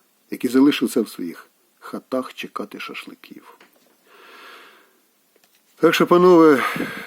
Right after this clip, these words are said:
тут у мене немає, щоб мені кажуть, «Ти порохобот». Панове, я, ну, чесно кажучи, не люблю слово «бот», воно тупе. І ті, хто це пише, вони тупі.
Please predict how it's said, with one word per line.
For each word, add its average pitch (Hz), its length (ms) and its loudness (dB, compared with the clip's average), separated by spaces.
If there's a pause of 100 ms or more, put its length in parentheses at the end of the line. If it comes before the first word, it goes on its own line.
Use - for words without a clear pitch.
(220)
тут 208 320 0 (2250)
у 127 60 0
мене 170 320 4
немає, 156 640 4
щоб 107 280 -8
мені 127 160 4
кажуть, 120 240 0 (520)
«Ти 170 160 4
порохобот». 117 720 -4 (560)
Панове, 62 380 -16 (1200)
я, 147 340 -2 (960)
ну, 208 140 -6 (100)
чесно - 300 -8
кажучи, 143 260 -4
не 117 200 0
люблю 135 400 2
слово 120 360 -2
«бот», 131 260 -2
воно 123 180 2 (140)
тупе. - 540 -8 (360)
І 113 80 -4
ті, 123 180 -2
хто - 180 -4
це - 140 -8
пише, - 320 -6
вони 110 140 -6
тупі. 90 640 -16